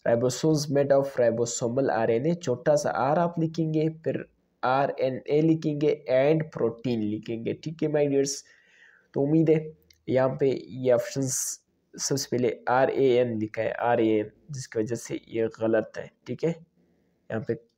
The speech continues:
मैंने क-, कट लगाया है, ठीक है, जिसकी वजह से मैंने आपको यहाँ पे आंसर बता दिया कि ribosomes made of ribosomal आरएनए। ribosomal के लिए आप छोटा सा आर लगाएंगे और आरएनए लिखेंगे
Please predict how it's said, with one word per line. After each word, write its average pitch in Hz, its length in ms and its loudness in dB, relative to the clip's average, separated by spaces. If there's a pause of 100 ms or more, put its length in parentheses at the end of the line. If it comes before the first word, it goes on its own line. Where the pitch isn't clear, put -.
(180)
मैंने 123 300 0
क-, - 200 -10
कट - 480 -2
लगाया 107 260 2
है, 113 80 -2
ठीक - 260 -12
है, 160 220 -4
जिसकी 123 260 -8
वजह 120 160 -6
से 151 200 -4
मैंने 113 240 0
आपको 110 240 -4
यहाँ 107 200 -2
पे 107 120 -6
आंसर 117 320 -4
बता 107 320 -2
दिया 104 180 -2
कि - 240 -4
ribosomes 127 960 0
made 131 160 0 (140)
of 127 260 4 (1300)
ribosomal 123 760 2
आरएनए। 113 500 0
ribosomal 123 680 0
के 156 60 0
लिए 151 100 2
आप 147 180 0
छोटा 185 360 -2
सा 160 140 -6
आर 170 320 0
लगाएंगे 180 480 0
और 135 280 2
आरएनए 117 500 0
लिखेंगे 185 580 -4